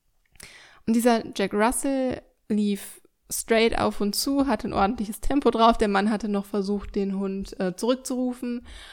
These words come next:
Natürlich hat der Hund nicht gehört, ist aber auch nicht weiter schlimm. Und, ähm, so wie ich den Hund eingeschätzt habe, war das vollkommen okay. Natürlich habe ich da auch immer einen Blick drauf.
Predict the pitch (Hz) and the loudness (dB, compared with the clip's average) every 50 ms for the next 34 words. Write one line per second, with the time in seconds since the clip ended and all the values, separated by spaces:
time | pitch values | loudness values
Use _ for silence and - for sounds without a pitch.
0 | - - - - _ - - - - - 190 190 - 208 208 196 226 - - 196 | -20 -20 -20 -20 _ -20 -20 -6 -2 0 0 0 2 2 2 2 2 2 2 0
1 | 208 233 - - - - 233 208 220 226 220 214 208 180 - - - 175 - - | 0 0 0 -2 -4 -2 0 0 2 4 2 2 2 0 -2 -2 -4 -2 -2 -4
2 | 190 202 196 190 196 180 180 - 220 196 - - - 226 226 233 240 233 - - | -4 -4 -4 -4 -2 -2 -2 -2 -4 -6 -6 -2 0 2 2 2 2 0 -2 -6
3 | - - _ _ - - - - - _ _ - 208 202 202 202 202 202 202 196 | -12 -18 _ _ -20 -20 -20 -20 -20 _ _ 0 2 4 4 4 4 2 2 0
4 | 190 - - 208 202 196 196 196 196 196 196 226 233 233 254 247 - 254 240 233 | 0 0 0 2 2 2 2 0 -2 2 2 4 4 6 4 4 4 4 2 2
5 | - - - 233 247 254 240 - - 233 - - 220 214 214 196 190 190 - - | 2 2 0 0 2 0 0 0 -2 -4 -4 -4 -4 0 0 0 0 -2 -2 -2
6 | 214 208 208 - - 190 185 - 190 - - 277 277 262 233 202 - 214 196 196 | -4 -4 -2 -4 -4 -4 -4 -4 -6 -4 -2 -2 0 2 0 0 0 0 -2 -2
7 | - 214 190 - 185 - 240 - - 254 269 - 247 233 226 220 214 214 208 214 | 0 0 0 0 -2 -2 0 2 2 2 2 2 0 -2 -2 -2 -2 -2 -2 -2
8 | 226 220 - - - - 214 214 214 214 214 | -4 -4 -4 -8 -6 -2 0 0 0 0 -2